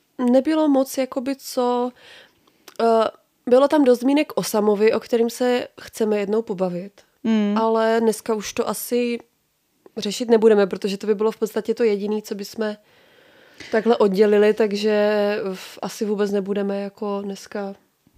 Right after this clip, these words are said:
Speaker 2: Spoilerovat.
Speaker 1: oddělovat.
Speaker 2: Mm.
Speaker 1: Bude to epizoda pro všechny. <laughs>
Speaker 2: Ano.
Speaker 1: No.
Speaker 2: Na sama si vyhradíme jinou část, no.
Speaker 1: Ano.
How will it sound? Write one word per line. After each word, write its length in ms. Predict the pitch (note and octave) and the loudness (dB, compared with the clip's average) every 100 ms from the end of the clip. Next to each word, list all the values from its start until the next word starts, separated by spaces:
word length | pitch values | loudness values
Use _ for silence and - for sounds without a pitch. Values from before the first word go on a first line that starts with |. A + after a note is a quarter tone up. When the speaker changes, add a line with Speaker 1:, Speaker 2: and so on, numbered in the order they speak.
| - | -18
Speaker 2:
Spoilerovat. 580 | - - F#3 F#3 F#3 F#3 | -18 -10 -8 -6 -6 -2
Speaker 1:
oddělovat. 580 | G3 F#3 G#3 G3 G3 G#3 | -2 0 0 4 4 4
Speaker 2:
Mm. 60 | G3+ | 2
Speaker 1:
Bude 160 | G#3+ | 0
to 140 | G#3+ G#3 | 0 -4
epizoda 400 | G3+ F#3+ G3 G3+ | -4 -4 -2 -4
pro 280 | - A3 | -4 -4
všechny. 640 | F#3 - G3 - G#3+ F#3+ G3+ _ F4 D4 | -4 -6 -6 -6 -8 -10 -10 _ -2 4
<laughs> 320 | E4 D#4+ C#4 | 6 6 4
Speaker 2:
Ano. 260 | - G3 G3 F4 G#3+ G#3+ B3 A3+ - - - - G#3+ G#3 | 2 0 2 4 6 6 6 4 -2 -14 -20 -8 -2 0
Speaker 1:
No. 340 | F#3 F3 F#3+ | 2 0 -2
Speaker 2:
Na 120 | G3+ F3+ | -4 -4
sama 260 | G#3 G3+ | -2 -4
si 180 | G3+ G#3 | -2 -2
vyhradíme 580 | F#3+ F#3 F#3+ F#3 F#3+ F#3+ | 0 -2 -2 -2 -4 -4
jinou 260 | F3 F3+ | -4 -8
část, 420 | F3+ - F#3 F3+ - | -8 -10 -10 -10 -6
no. 60 | G#3 | -2
Speaker 1:
Ano. 340 | G3+ F#3+ F3+ | -2 -2 -6